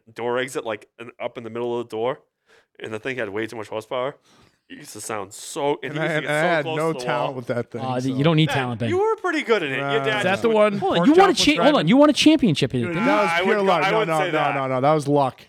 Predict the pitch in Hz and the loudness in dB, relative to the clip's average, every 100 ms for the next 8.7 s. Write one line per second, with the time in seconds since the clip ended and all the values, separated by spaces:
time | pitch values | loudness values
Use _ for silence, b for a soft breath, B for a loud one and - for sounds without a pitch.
0 | _ 143 151 - 170 156 139 127 151 160 | _ -2 -2 -2 -2 2 2 0 0 2
1 | 165 160 151 160 147 147 151 147 131 131 | 4 6 6 6 6 4 4 4 4 2
2 | - 127 120 123 123 135 202 190 233 247 | 0 -2 -2 -2 -2 0 0 2 2 2
3 | 196 180 160 165 170 170 170 170 156 135 | 2 2 2 -2 0 0 0 -2 -4 -6
4 | 135 127 110 101 90 90 156 185 190 185 | -4 -2 -2 -6 -10 -4 2 4 4 4
5 | 175 170 160 151 143 165 190 196 165 - | 2 2 2 4 4 2 2 2 2 0
6 | 185 160 143 180 151 147 - 190 196 175 | 0 0 2 2 2 -4 -2 0 0 2
7 | 202 190 160 156 185 208 165 196 196 160 | 2 2 0 0 2 2 4 4 6 4
8 | 151 143 143 175 180 147 | 2 0 0 2 2 0